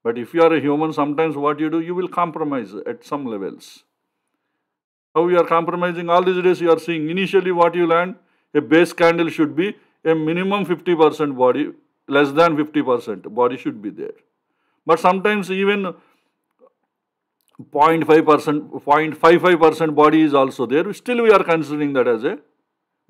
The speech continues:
base candle. But do computer consider that? No, it won't consider. Because computer, you defined a strict rule.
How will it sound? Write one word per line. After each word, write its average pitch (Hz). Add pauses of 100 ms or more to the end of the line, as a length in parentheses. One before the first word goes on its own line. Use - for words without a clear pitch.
(160)
base 156
candle. 95 (460)
But 151
do 196
computer 202
consider 196
that? 190
No, 190
it 170
won't 175
consider. 101 (1400)
Because 196
computer, 196
you 190
defined 180
a 175
strict 175
rule. 123